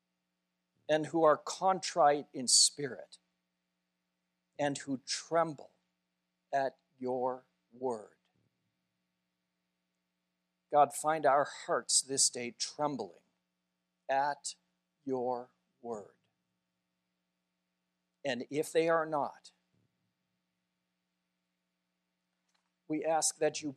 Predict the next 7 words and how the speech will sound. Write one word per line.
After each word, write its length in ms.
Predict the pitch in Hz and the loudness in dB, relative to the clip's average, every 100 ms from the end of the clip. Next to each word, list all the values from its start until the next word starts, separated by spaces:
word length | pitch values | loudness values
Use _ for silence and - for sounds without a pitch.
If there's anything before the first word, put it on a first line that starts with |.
| - | -2
bend 360 | 147 170 160 - | -2 -2 -8 -6
our 300 | 151 156 151 - | 0 0 -2 -4
will 360 | 139 135 95 - _ _ _ _ _ _ _ _ _ _ _ _ _ _ _ _ _ _ | -2 -2 -4 -12 _ _ _ _ _ _ _ _ _ _ _ _ _ _ _ _ _ _
and 320 | 147 147 127 - | -6 -6 -6 0
bend 380 | 139 151 160 156 - | 0 0 -2 -6 -4
our 300 | 131 135 135 | -2 -2 -4
knees. 760 | 131 127 113 92 - - - | -6 -8 -10 -16 -10 -6 -6